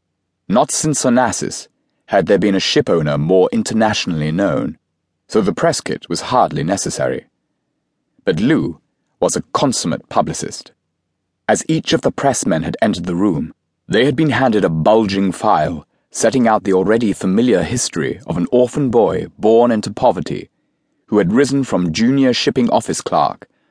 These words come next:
to speculative investor on the Hong Kong stock market, to tanker magnate, Asian oil millionaire, free enterprise entrepreneur, and benefactor of three fully supported orphanages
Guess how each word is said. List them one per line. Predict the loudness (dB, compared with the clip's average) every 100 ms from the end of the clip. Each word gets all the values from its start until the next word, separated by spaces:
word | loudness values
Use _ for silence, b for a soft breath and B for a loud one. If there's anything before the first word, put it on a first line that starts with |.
| _ _
to | -8
speculative | -6 -4 -4 -2 0 0 0
investor | 0 2 0 -2 -4
on |
the | -2 0
Hong | 0 0
Kong | 0 -2 -2
stock | -2 -2 0
market, | -4 -4 -8 -18 _ _ _ _ _
to | -8
tanker | -4 -2 -2 -2
magnate, | -2 -2 -4 -6 -8 -16 _ _ _ _ _
Asian | 2 2 2 0 2
oil | 4 4 4
millionaire, | 2 2 2 0 0 -4 -8 _ _ _ _ _
free | -6 2 4 4
enterprise | 2 -2 0 0 0
entrepreneur, | -2 -2 -4 0 2 2 0 -6 _ _ _ _ _ _ _
and | -2 0
benefactor | 0 0 0 -4 -4 -6 -6
of | -8
three | -2 0 0
fully | -2 -2 0 0
supported | -2 0 0 0 2
orphanages | 2 2 -4 -6 -8 -10 -18